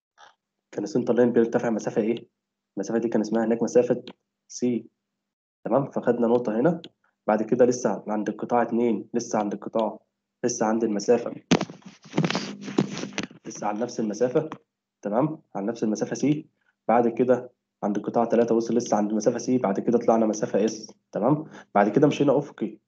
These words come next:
على طول المنحنى، وبعد كده رجعنا تاني نفس الكلام. تمام؟ كان هنا عند، عند القطاع اللي هنا مثلًا لو خدنا سمينا ده قطاع أربعة،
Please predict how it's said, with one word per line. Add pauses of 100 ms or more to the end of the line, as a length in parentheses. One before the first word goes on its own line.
(140)
على
طول
المنحنى،
وبعد
كده
رجعنا
تاني (840)
نفس
الكلام. (220)
تمام؟ (300)
كان
هنا
عند،
عند
القطاع
اللي
هنا (300)
مثلًا
لو
خدنا
سمينا
ده
قطاع
أربعة،